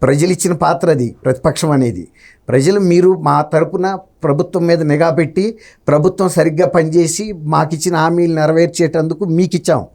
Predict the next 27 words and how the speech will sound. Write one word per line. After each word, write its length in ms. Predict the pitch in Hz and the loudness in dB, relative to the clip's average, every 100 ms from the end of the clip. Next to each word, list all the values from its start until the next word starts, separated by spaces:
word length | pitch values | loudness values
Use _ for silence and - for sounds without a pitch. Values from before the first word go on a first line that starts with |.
| - - 107 | -20 -10 0
మేము 240 | 147 185 | 2 2
రోజు 280 | 175 180 185 | 2 2 2
అక్కడ 220 | 170 170 | 0 -2
వచ్చి 160 | 160 - | -4 -2
కూర్చోలేము 500 | 175 185 151 113 101 _ - - - | 0 2 2 0 -4 _ -20 -20 -10
అని 180 | - 165 | -4 0
అన్-, 240 | 151 180 220 - | 0 0 -4 -2
అని 120 | 160 | -2
ఇచ్చిన 220 | 160 208 | 0 -2
పాత్ర 400 | 208 165 185 202 | 0 0 0 -2
గౌరవించలేకపోయారు. 800 | 180 165 185 196 190 180 170 147 | 2 4 4 2 2 0 2 2
అదే 180 | 135 185 | 2 2
మర్రి 240 | 160 180 - | 2 0 0
చెన్నారెడ్డి 440 | 165 175 175 165 160 | -2 0 0 0 0
గారు 240 | 165 160 | 0 2
లాంటి 280 | 160 156 160 | 0 0 -2
ఆయన 180 | 151 147 | -2 -2
కానీ, 340 | 143 170 196 - - | -2 -2 -6 -10 -2
ఎన్టీ 280 | 139 151 180 | 0 2 2
రామారావు 420 | 151 151 170 170 | 4 2 2 2
గారి 160 | 160 151 160 | 2 0 0
టైంలో 300 | 151 151 160 | 0 0 0
రామారావు 480 | 143 160 175 170 | 2 2 2 0
గారు 180 | 160 156 | 2 0
కనుక 240 | 147 147 139 | 0 -2 0
నిలబడితే, 560 | 139 160 156 151 170 | 0 2 0 -2 -4
మర్రి 240 | 160 147 | -2 -2